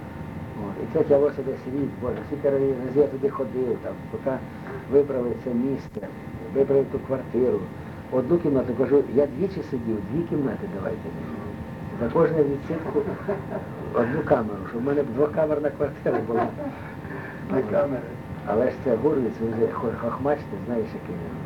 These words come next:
Speaker 2: Ну, він
Speaker 1: Він же,
Speaker 2: розуміє.
Speaker 1: він же вулицю Грибоєдова, на якій К Г Б стоїть, перейменував на Тараса, на Романа Шухевича.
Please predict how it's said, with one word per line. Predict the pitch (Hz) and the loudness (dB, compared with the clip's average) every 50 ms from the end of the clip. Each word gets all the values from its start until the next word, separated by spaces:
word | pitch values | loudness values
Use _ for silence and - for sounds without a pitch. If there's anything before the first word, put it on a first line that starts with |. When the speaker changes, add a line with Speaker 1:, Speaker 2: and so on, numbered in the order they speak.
| - - - 117 | -8 -6 -6 -4
Speaker 2:
Ну, | 117 120 123 123 | -2 0 2 4
він | 123 135 151 120 | 4 4 4 4
Speaker 1:
Він | 143 139 | 4 6
же, | 135 127 - - 143 | 4 4 2 0 -2
Speaker 2:
розуміє. | 160 160 160 165 135 113 - 113 | 0 2 2 2 0 0 2 2
Speaker 1:
він | 127 117 | 4 6
же | 127 139 | 8 8
вулицю | 139 147 147 135 120 - 127 120 113 107 - - - 104 | 8 8 6 6 4 0 -2 -2 -2 -2 -2 -4 -4 -2
Грибоєдова, | 113 117 110 120 123 131 123 113 117 113 110 107 - - - - | 0 0 2 2 4 4 4 4 4 4 2 2 0 -4 -6 -2
на | 104 110 | 2 2
якій | 110 107 - 123 113 104 92 - | 2 2 2 0 0 0 -2 -2
К | - 110 | 0 2
Г | 110 113 | 2 2
Б | 104 113 110 - - | 4 4 2 2 0
стоїть, | 110 113 117 113 - | 0 2 2 2 2
перейменував | - 113 107 104 101 104 104 104 107 113 113 107 101 | 2 0 0 0 0 0 -2 2 2 4 4 4 2
на | 101 101 92 90 - - - - - - - - - | -2 -4 -6 -6 -8 -8 -10 -10 -10 -10 -10 -10 -6
Тараса, | - 104 104 101 95 - - 92 90 87 - - - - 92 92 101 | -4 -2 0 0 -2 -2 -6 -8 -8 -8 -8 -10 -10 -10 -8 -8 -6
на | 104 101 | -4 -2
Романа | 104 107 110 117 113 104 101 98 - | -2 0 0 0 0 0 -2 -4 -6
Шухевича. | - - - 120 127 113 95 - - - 214 | -8 -6 -4 -2 -2 -2 -2 -4 -6 -8 -8